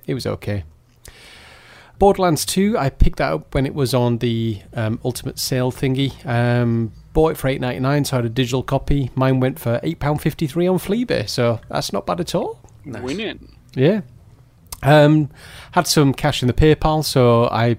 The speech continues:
Speaker 1: picked up, um, another twelve-month Xbox Live membership,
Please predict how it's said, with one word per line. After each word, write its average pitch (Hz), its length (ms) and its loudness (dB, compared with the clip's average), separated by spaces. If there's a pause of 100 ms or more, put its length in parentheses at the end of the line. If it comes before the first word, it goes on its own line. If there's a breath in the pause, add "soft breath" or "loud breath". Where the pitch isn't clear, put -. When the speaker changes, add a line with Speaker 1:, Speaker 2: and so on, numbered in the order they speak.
(140)
Speaker 1:
picked - 280 -2
up, 117 180 -4 (200)
um, 107 500 0
another 110 240 -2
twelve-month 110 420 0
Xbox - 460 -8
Live 139 300 -2
membership, 147 580 -2